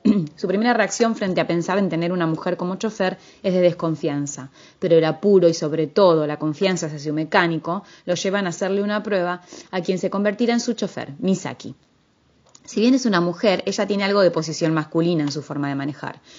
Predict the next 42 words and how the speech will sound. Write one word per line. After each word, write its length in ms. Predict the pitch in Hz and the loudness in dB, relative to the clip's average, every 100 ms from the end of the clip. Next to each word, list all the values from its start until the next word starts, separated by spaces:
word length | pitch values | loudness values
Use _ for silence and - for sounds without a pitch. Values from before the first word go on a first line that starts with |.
| - - | -20 -2
Kafuku 400 | 180 202 196 214 | 0 2 2 2
no 80 | |
encuentra 400 | 196 190 196 185 | 2 0 0 0
nada 240 | 185 190 180 | 0 2 2
de 140 | 160 | 2
tensión 400 | 156 151 170 156 | 0 0 0 0
en 100 | 151 | 0
ella. 340 | 143 143 156 - - _ | -2 -6 -10 -14 -20 _
Por 160 | 170 | 2
el 100 | 175 | 4
contrario, 680 | 170 165 160 165 151 151 147 - - | 4 0 2 0 0 -4 -8 -14 -8
cuando 260 | 170 170 165 | -2 0 2
conduce 560 | 185 208 202 - 185 | 4 4 2 0 -4
es 80 | 170 | -4
cuando 240 | 175 180 170 | -4 -2 0
más 180 | 196 214 | 0 0
relajada 420 | 190 165 165 160 | -2 -2 -2 -2
se 120 | 156 | -4
encuentra. 580 | 151 156 143 139 156 151 _ _ - | -4 -4 -6 -8 -12 -16 _ _ 0
Ella 200 | 254 262 | 2 2
aparece 420 | 240 214 214 208 | 2 4 2 0
en 80 | 170 | -4
este 160 | 175 202 | -2 -4
aspecto 400 | 190 208 196 202 | -4 -6 -4 -2
en 80 | 185 | 0
cierto 300 | 180 170 175 | 0 2 2
lugar 240 | 165 160 | 2 0
de 60 | 165 | -2
excepción. 680 | - 143 - 147 143 139 135 - - - | -4 -6 -4 -4 -4 -6 -10 -20 -20 -18
Su 140 | - 185 | 0 2
mujer 300 | 175 202 196 | 2 2 2
muerta 380 | 202 190 185 156 | 2 2 0 -2
desde 140 | 156 | -4
hacía 240 | 151 165 | -4 -2
diez 300 | 160 175 170 | 2 2 2
años 360 | 185 175 170 170 | 0 0 0 0
era 160 | 185 185 | -2 0
una 100 | 180 | 0
mujer 420 | 196 190 175 185 - | -2 -2 -2 -2 -4
que 80 | 151 | -2
no 160 | 147 | 0
conducía. 640 | 151 147 143 - 135 - | -2 -2 -4 -6 -6 -8